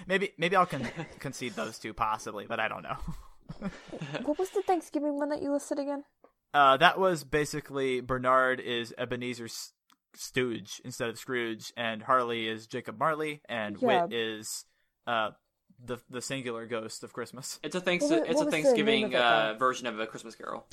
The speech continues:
Speaker 3: Yeah.
Speaker 1: Yeah.
Speaker 3: I remember that. I just can't remember the name of the episode.
Speaker 1: It's called A Thanksgiving Carol.
Speaker 3: Okay, so it actually is that. Thank
Speaker 1: Yeah.
Speaker 3: you, 'cause that
Speaker 1: All
Speaker 3: was
Speaker 1: right.
Speaker 3: very close on my list.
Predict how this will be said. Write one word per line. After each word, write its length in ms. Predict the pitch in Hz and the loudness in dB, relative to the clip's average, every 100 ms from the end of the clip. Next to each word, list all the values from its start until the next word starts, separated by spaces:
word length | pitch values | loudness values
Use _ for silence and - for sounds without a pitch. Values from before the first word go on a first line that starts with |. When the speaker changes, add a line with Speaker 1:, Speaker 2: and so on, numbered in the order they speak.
| - 277 | -14 0
Speaker 3:
Yeah. 120 | 254 | 6
Speaker 1:
Yeah. 120 | 247 | 8
Speaker 3:
I 80 | - | 8
remember 320 | 254 330 220 | 6 4 4
that. 180 | 175 170 | 4 4
I 60 | 208 | 2
just 140 | 185 | 0
can't 160 | - 233 | -4 -4
remember 160 | 220 208 | -2 -2
the 140 | 190 | -2
name 120 | 196 | -4
of 60 | 170 | -2
the 100 | 156 | -4
episode. 460 | - 202 - - - _ _ _ - | -6 -10 -12 -12 -14 _ _ _ -8
Speaker 1:
It's 160 | 123 - | -8 -2
called 160 | 135 127 | 0 0
A 40 | |
Thanksgiving 460 | 123 117 - 110 107 | -2 -6 -8 -10 -8
Carol. 260 | 104 117 - - - | -10 -10 -12 -8 2
Speaker 3:
Okay, 180 | 262 254 | 4 6
so 120 | 240 | 6
it 60 | 190 | 4
actually 280 | 180 165 | 2 -2
is 80 | - | -6
that. 140 | - - - _ | -8 -18 -20 _
Thank 220 | 247 202 | 2 2
Speaker 1:
Yeah. 80 | - | 0
Speaker 3:
you, 60 | 190 | 0
'cause 220 | 262 - | 0 2
that 200 | 220 208 | 0 4
Speaker 1:
All 80 | 156 | 4
Speaker 3:
was 80 | 160 | 4
Speaker 1:
right. 60 | |
Speaker 3:
very 160 | 190 180 | 2 2
close 220 | 175 165 | 0 -6
on 80 | 156 | -6
my 80 | 156 | -6
list. 400 | - - - | -6 -8 -10